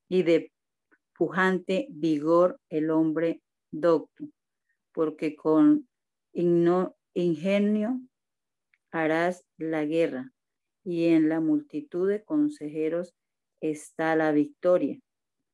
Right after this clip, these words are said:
Alta está para el insensato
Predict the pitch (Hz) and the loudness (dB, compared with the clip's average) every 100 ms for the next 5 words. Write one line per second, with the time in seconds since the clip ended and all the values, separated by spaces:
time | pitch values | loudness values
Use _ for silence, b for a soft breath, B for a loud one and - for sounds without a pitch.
0 | _ _ _ _ - 160 190 196 214 196 | _ _ _ _ -8 -2 -2 -2 -6 -6
1 | - 170 165 - 170 160 156 151 _ - | -6 -4 -4 -6 -4 -2 -2 -6 _ -6
2 | 151 147 151 - - 156 147 151 143 139 | -4 -2 -4 -8 -8 -6 -4 -2 -4 -4
3 | 160 156 - 170 | -6 -6 -6 -8